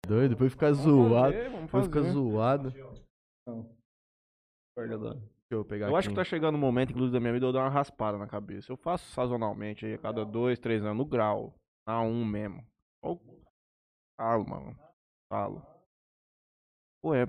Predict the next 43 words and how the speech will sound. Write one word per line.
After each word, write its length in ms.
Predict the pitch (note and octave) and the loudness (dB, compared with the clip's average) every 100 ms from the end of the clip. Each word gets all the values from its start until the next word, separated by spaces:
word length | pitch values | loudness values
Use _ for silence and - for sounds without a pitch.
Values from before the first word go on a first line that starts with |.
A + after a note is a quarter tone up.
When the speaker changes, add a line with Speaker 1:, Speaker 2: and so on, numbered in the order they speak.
| - | -2
Speaker 2:
é 180 | B2 E3+ | 4 6
o 60 | B3 | 6
melhor 340 | A3 F#3 C#4+ | 6 6 4
corte, 360 | - D3 F3 F3 | 6 6 6 4
na 100 | E3 | 0
minha 140 | F3 | -2
opinião. 500 | F3 F3 C#3+ G2+ F2+ - _ _ _ _ _ _ _ | -2 -2 -2 -4 -10 -18 _ _ _ _ _ _ _
Você 80 | - | -4
tá 140 | A#2 | -2
sempre 340 | - - F3+ - | -2 -4 -6 -6
pronto. 360 | A#2+ A2 G2+ - _ _ _ _ - | -8 -8 -10 -20 _ _ _ _ -8
Speaker 3:
É 100 | A#2 | -6
show, 360 | - - G2+ A#2+ | -6 -6 -6 -6
mano. 260 | E3+ A2 - - | -6 -10 -14 -12
Tem 120 | A2 | -4
Speaker 2:
Já 60 | A2+ | -2
Speaker 3:
coragem? 380 | A#2 C3 A2 | 2 0 -2
Speaker 2:
pronto, 240 | - A2+ A2 | -8 -16 -10
deixa 60 | D#3 | -10
eu 60 | |
ver. 80 | F3 | -8
Speaker 1:
Ah, 380 | G#2+ A2+ G2+ G#2 | -10 -10 -10 -10
não 160 | G#2+ A2 G#2 - | -10 -12 -12 -8
sei, 200 | G#2 C3 | -4 -4
hein, 120 | C3 | -4
cara. 220 | A#2+ G#2+ G2 | -4 -4 -2
Vai 100 | G2+ | 0
Speaker 2:
Esse 80 | |
Speaker 1:
que 60 | F#3 | 4
Speaker 2:
aqui 60 | G#3 | 6
é 40 | |
o 40 | |
famoso 360 | A3 G3 G#3+ A3+ | 6 6 6 6
coquinho, 580 | - C4 - F3+ E3 C#3 | 6 4 4 2 4 6
né? 240 | C3+ E3 - _ _ _ - - | 4 0 -4 _ _ _ -4 0
Rapa 220 | C3 - | 2 4
Speaker 1:
É, 20 | |
mais 160 | E3 E3+ | 4 4
Speaker 2:
tudo 100 | D3+ | 6
Speaker 1:
ou 60 | |
Speaker 2:
na 60 | C#3+ | 6
Speaker 1:
menos. 140 | - | 6
Speaker 2:
zero. 320 | - E3+ F#3 | 4 4 0